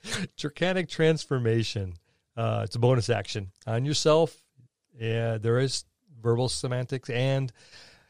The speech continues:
materials involved. Concentration up to one minute. With a roar, you draw, draw on the magic of the dragons to transform yourself, taking on various draconic features. You gain the following benefits until the spell ends. You have blind sight within a range of thirty feet.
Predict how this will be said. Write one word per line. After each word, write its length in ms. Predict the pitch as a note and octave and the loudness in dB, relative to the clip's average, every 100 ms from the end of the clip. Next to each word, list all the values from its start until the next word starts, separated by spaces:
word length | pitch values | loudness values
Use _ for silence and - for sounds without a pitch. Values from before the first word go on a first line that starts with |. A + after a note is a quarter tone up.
| _ _ | _ _
materials 600 | D#3+ - G3+ G3 G3 D3+ | 2 4 6 8 6 4
involved. 840 | D#3 C#3 C#3 G#3 A3+ A3+ A3 F3 C#3+ | 2 2 4 6 8 8 8 2 -2
Concentration 560 | - D3+ - D3+ C#3+ C#3+ | -2 -2 0 0 2 0
up 100 | A#2+ | -2
to 80 | C3 | 0
one 200 | C3 B2+ | 0 0
minute. 240 | B2+ C3 | 0 0
With 140 | B2+ C#3+ | 0 0
a 40 | |
roar, 560 | B2+ B2 E3 G#3+ C#3+ G2 | 0 2 4 6 4 2
you 160 | G2+ G2 | -2 -4
draw, 300 | A#2+ C3 C#3+ C3+ A#2+ | -2 -2 -2 -8 -10
draw 240 | G#2+ D3+ | -2 0
on 180 | F3+ D3 | 0 -2
the 80 | A#2 | -2
magic 460 | G#2+ B2 D#3+ F#3 - | -2 -4 -4 -6 -8
of 100 | C3+ | -8
the 80 | C#3+ | -6
dragons 440 | B2+ B2+ B2+ B2+ | -2 -2 -2 -4
to 100 | - | -6
transform 680 | - - B2+ A#2+ - C#3 D#3+ | -10 -6 -6 -6 -8 -6 -4
yourself, 480 | C3+ G2+ A2 G2+ G2+ - | -2 -2 -2 -6 -8 -10
taking 340 | A#2+ C3+ B2 | -10 -6 -4
on 240 | G#2+ G2 F#2+ | -4 -6 -8
various 400 | B2 F3 G3+ F3 | -4 -2 -2 -6
draconic 540 | - A#2+ - C#3+ C#3+ | -6 -10 -6 -6 -6
features. 680 | - - G#3+ - D#2 D#2+ - - _ _ _ | -10 -12 -10 -10 -12 -12 -16 -16 _ _ _
You 80 | G#2 | -2
gain 200 | A2+ A2+ | 0 0
the 80 | G#2 | -2
following 440 | A#2+ B2 B2 A2+ | -2 0 0 0
benefits 400 | B2 B2+ C#3+ - | 0 -2 -4 -4
until 540 | A2 - - A3+ F3+ C3+ | -6 -6 -2 2 2 2
the 120 | A#2+ | -2
spell 320 | - A#2+ A2+ | -2 -2 0
ends. 340 | F2+ D2 - - _ _ _ _ _ - - | -2 -8 -14 -14 _ _ _ _ _ -18 -4
You 160 | B2+ C#3 | 2 2
have 160 | G#2+ | 2
blind 360 | A2+ A#2+ E3 D3+ | -2 -2 -2 -2
sight 240 | - A2 | -2 -2
within 220 | G#2+ G#2 G#2 | -2 -4 -2
a 40 | |
range 240 | G#2 G#2+ | -4 -4
of 100 | F#2+ | -8
thirty 240 | - G#2 F#2+ | -6 -6 -6
feet. 300 | - G3+ | -6 -6